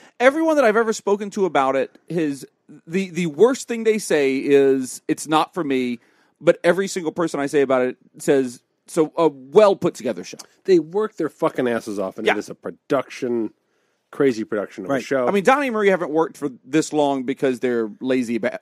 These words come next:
Speaker 1: lazy assholes.
Speaker 2: And that's why I've always been curious to go see it.
Speaker 1: Right.
Speaker 2: I've always been curious to see the show because I've, I've learned that no, no matter who it is, if they've been here for a long time,
Speaker 3: There's
Speaker 2: there's a
Speaker 3: something to
Speaker 2: reason.
Speaker 3: that staying power,
Speaker 2: Yeah.
Speaker 3: yeah.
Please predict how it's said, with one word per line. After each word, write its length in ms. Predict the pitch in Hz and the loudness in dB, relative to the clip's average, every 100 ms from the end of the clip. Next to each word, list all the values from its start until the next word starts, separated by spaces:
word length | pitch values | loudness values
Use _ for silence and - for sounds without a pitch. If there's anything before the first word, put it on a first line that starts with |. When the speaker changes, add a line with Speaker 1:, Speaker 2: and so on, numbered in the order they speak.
| _ | _
Speaker 1:
lazy 280 | 139 143 123 | -2 -2 0
assholes. 180 | 113 104 | -4 0
Speaker 2:
And 80 | 175 | 4
that's 160 | 240 277 | 4 4
why 60 | |
I've 60 | 233 | 4
always 140 | 233 | 4
been 120 | 240 - | 4 -2
curious 320 | - 262 254 | 0 2 2
to 80 | 233 | 2
go 80 | 233 | 0
see 180 | - 233 | 4 2
it. 140 | - _ - | 0 _ 0
Speaker 1:
Right. 120 | 160 | 2
Speaker 2:
I've 60 | 151 | 2
always 120 | 175 | 2
been 120 | 247 | 0
curious 160 | - 226 | 0 -4
to 60 | 214 | -4
see 40 | |
the 40 | 185 | -4
show 120 | 180 | -4
because 360 | 139 139 120 - - - - | 0 0 0 -8 -16 -20 -10
I've, 220 | 156 156 - 151 | -6 -6 -8 -10
I've 160 | 165 147 | -6 0
learned 240 | 175 165 127 | 2 2 0
that 160 | 139 _ | -6 _
no, 240 | 156 156 - | -4 -4 -2
no 100 | 151 | -2
matter 220 | 165 165 151 | 0 -2 -4
who 160 | 233 214 | -2 0
it 80 | 202 | 2
is, 180 | 147 | 2
if 60 | 110 | 0
they've 120 | 131 | -2
been 100 | 127 | -2
here 240 | 117 175 220 | -4 -4 -4
for 200 | - 147 | -4 -4
a 20 | |
long 380 | 131 165 185 180 | 0 0 2 -2
time, 540 | - 202 151 98 113 - _ _ _ _ _ _ | -4 -6 -6 -6 -8 -10 _ _ _ _ _ _
Speaker 3:
There's 140 | 131 135 | -2 4
Speaker 2:
there's 120 | 143 | 4
a 20 | |
Speaker 3:
something 320 | 139 147 165 190 | 6 2 4 4
to 60 | |
Speaker 2:
reason. 180 | 151 135 | 4 2
Speaker 3:
that 80 | 120 | 0
staying 300 | - 127 104 | -2 -4 -4
power, 160 | - | 2
Speaker 2:
Yeah. 160 | 165 95 | 2 2
Speaker 3:
yeah. 120 | 95 | -6